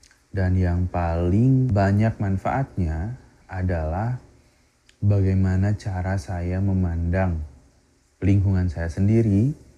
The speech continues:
di masa pandemi ini gitu. Di masa covid sembilan belas. Mengalami covid sembilan belas di Jepang ini sangat membuat saya bersyukur bisa melihat, bisa menyaksikan bagaimana disiplinnya orang Jepang.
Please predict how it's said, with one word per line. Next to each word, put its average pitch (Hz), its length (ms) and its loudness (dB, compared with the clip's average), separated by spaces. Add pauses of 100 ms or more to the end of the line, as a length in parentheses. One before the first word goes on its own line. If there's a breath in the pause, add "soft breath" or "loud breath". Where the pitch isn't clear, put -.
(240)
di 101 160 0
masa 98 480 0
pandemi 90 480 0
ini 90 240 2 (480)
gitu. 73 240 -8 (640 soft breath)
Di 92 160 -2
masa 95 720 -2
covid 92 320 -4
sembilan 87 320 -4
belas. 85 400 -6 (320 soft breath)
Mengalami 98 480 0
covid 104 320 0
sembilan 92 320 0
belas 90 160 -2
di 101 160 -2
Jepang 95 240 -2
ini 90 320 0 (320 loud breath)
sangat 101 640 -2
membuat 98 240 2
saya 98 160 -2
bersyukur 98 560 0 (720)
bisa 98 400 2
melihat, 95 640 2
bisa 95 240 -2
menyaksikan 98 880 0
bagaimana 90 560 2
disiplinnya 90 640 -2
orang 82 240 -4
Jepang. 78 480 -6